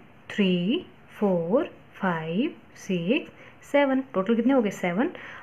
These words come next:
और एक मूव में कितने हैं, ट्वेल्व से वन की तरफ, वन से टू की तरफ, एक में कितने units हैं, Five। तो फ़ाइव से क्या कर देंगे, Multiply। So seven फ़ाइव जा थर्टी फ़ाइव minutes। I hope आपको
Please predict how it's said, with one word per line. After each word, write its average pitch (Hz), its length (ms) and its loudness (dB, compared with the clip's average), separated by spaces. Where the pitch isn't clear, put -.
और 190 320 0
एक 240 280 6
मूव 226 300 6
में 240 160 12
कितने 240 260 6
हैं, 262 100 4
ट्वेल्व 214 240 6
से 240 120 4
वन 226 200 6
की 220 80 2
तरफ, 240 260 6
वन 202 220 2
से 226 160 2
टू 226 160 0
की 214 80 0
तरफ, 226 300 2
एक 220 300 2
में 233 80 4
कितने 233 220 6
units 233 280 8
हैं, 311 100 2
Five। 170 280 -8
तो - 60 -8
फ़ाइव 202 200 6
से 214 120 -2
क्या 220 140 0
कर 214 160 0
देंगे, 254 260 2
Multiply। 185 440 -4
So 202 140 -8
seven 208 260 2
फ़ाइव 214 260 2
जा 262 180 0
थर्टी 185 220 -4
फ़ाइव 185 480 -2
minutes। 214 540 4
I 202 160 0
hope 208 220 2
आपको - 240 -4